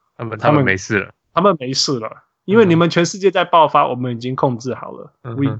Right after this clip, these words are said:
Speaker 2: we got it done.
Speaker 1: 嗯。
Speaker 2: 但是你看他们，他们早就应该要开什么党代表大会、人代表，whatever, whatever,mi-，那个早就该开的会都没有再开，所以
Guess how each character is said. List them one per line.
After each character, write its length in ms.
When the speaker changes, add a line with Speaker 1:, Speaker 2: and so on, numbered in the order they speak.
Speaker 2:
we 100
got 260
it 140
done. 300
Speaker 1:
嗯。 100
Speaker 2:
但 160
是 100
你 100
看 280
他 100
们， 220
他 120
们 300
早 240
就 160
应 120
该 120
要 140
开 200
什 160
么 180
党 300
代 220
表 260
大 260
会、 140
人 320
代 200
表， 200
whatever, 360
whatever,mi-， 760
那 100
个 180
早 200
就 140
该 180
开 240
的 140
会 400
都 120
没 100
有 100
再 200
开， 100
所 260
以 100